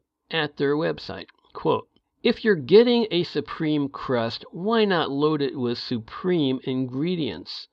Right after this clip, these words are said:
Sausage, pepperoni, and green and red peppers raise this pizza to absolute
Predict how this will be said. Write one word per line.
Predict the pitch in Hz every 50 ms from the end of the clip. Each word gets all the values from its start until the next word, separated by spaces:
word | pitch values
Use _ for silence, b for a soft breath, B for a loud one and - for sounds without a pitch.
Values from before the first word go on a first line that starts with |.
| b b b b b b
Sausage, | - - - - 196 196 185 175 - - 107 87 87 - -
pepperoni, | - 180 180 - 175 151 143 139 139 139 127 120 107 87 - b b b b b b
and | 120 120 123 117
green | - 156 185 190 190 185
and | 175 151 143
red | 156 156 151 -
peppers | - - 143 139 - 120 90 90 107 -
raise | - 107 113 127 165 190 196 202 202 -
this | - 170 156
pizza | - - 139 135 135 - - 131 120
to | - - 127 110 - _ _ -
absolute | - 160 180 196 196 - - - 156 139 131 127 120 120